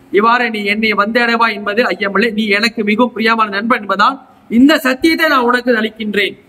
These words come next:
ஏங்க, கிருஷ்ணா கிட்ட நீங்க சரண்டர் அடைஞ்சிட்டா அர்ஜுனாவுக்கு மட்டும் அவர் promise பண்ணல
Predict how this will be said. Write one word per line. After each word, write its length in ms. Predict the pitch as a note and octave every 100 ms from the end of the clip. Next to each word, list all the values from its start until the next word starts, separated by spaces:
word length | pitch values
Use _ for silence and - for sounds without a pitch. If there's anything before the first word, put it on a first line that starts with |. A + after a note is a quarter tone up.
| - - - - - - - _ - -
ஏங்க, 240 | B3+ C4
கிருஷ்ணா 420 | - A#3 - D#4+
கிட்ட 220 | C#4+ C4
நீங்க 320 | A3 A3+ G#3 G#3+
சரண்டர் 220 | B3+ A#3+
அடைஞ்சிட்டா 560 | G#3+ A3 G3 D3 F#3+ - - - -
அர்ஜுனாவுக்கு 480 | G3+ C4 E4 D#4+ C4
மட்டும் 220 | B3+ C#4
அவர் 180 | B3 G#3+
promise 340 | B3 C#4+ C#4+ -
பண்ணல 400 | G3+ F3+ C#3+